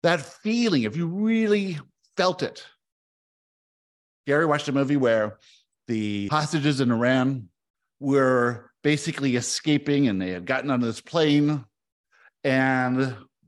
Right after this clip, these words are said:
quite possibly the military was chasing da-, them down. Quite possibly the army could show up in the airport and stop the c-, plane from going. But when that plane got in the air, the entire airplane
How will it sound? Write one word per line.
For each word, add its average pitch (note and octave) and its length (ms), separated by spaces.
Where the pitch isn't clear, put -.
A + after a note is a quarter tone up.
quite E3+ 320
possibly C3+ 640
the F#2+ 320
military C#3+ 500
was A#2+ 120
chasing C3 380
da-, B2 340
them B2+ 180
down. C3 300
Quite C#3 280
possibly A#2 640
the C#3 120
army C3+ 220
could B2+ 140
show C#3 140
up A#2 100
in A2+ 80
the A2+ 120
airport A2 340
and F2+ 60
stop A2 240
the A2 120
c-, - 80
plane A#2+ 160
from G2 160
going. F#2+ 360
But A2 120
when D3+ 420
that A#3+ 220
plane D3+ 680
got A#2+ 200
in D3 160
the D3 200
air, A2+ 340
the B2 240
entire C3+ 1300
airplane F#2 640